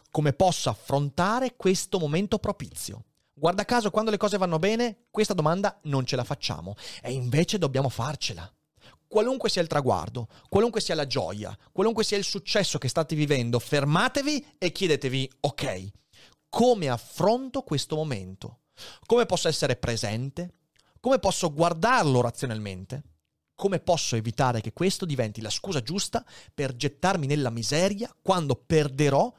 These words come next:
quello che ho conquistato?" Questa è la giusta domanda da farsi nel momento giusto, ovvero quello propizio. Se riusciamo a fare questo, le avversità diventano qualcosa che ci farà soffrire,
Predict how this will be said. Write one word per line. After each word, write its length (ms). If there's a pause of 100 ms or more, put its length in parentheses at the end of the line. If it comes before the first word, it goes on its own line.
(240)
quello 320
che 160
ho 160
conquistato?" 840 (840)
Questa 840
è 120
la 160
giusta 360
domanda 320
da 100
farsi 720 (140)
nel 500
momento 600
giusto, 560 (260)
ovvero 380
quello 280
propizio. 680 (220)
Se 120
riusciamo 260
a 40
fare 160
questo, 560 (140)
le 180
avversità 800
diventano 1000 (380)
qualcosa 640
che 120
ci 120
farà 180
soffrire, 760